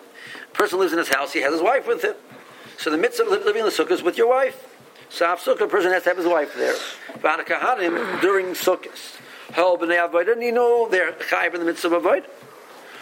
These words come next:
Lo Chayivu, they should not, right now they're not with their wives. They're busy in the Beis Hamikdash.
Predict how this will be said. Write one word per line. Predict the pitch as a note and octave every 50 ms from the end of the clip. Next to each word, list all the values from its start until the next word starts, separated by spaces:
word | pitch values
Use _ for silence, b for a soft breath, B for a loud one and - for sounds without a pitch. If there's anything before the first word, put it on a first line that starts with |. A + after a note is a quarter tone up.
| B B B
Lo | E3 F3+ F#3 F#3 F3+
Chayivu, | - - F3 F#3+ A#3+ C4 B3+ G3 E3 F3+ F3+ F3 E3+
they | E3+ D#3+
should | - F#3 G3+
not, | G3 F#3 - -
right | F#3 G#3 B3 G#3
now | F#3 F3+
they're | F#3 F#3+
not | A3 A#3+ C4
with | D#4+ F4
their | F#4 E4+
wives. | E4+ F#3+ D#3+ C#3+ - - - -
They're | - E3
busy | D3 F#3 G3 F#3 G#3
in | G#3
the | G3+
Beis | F#3+ G#3 - -
Hamikdash. | G#3+ A#3+ B3 - F4+ E4 - - - -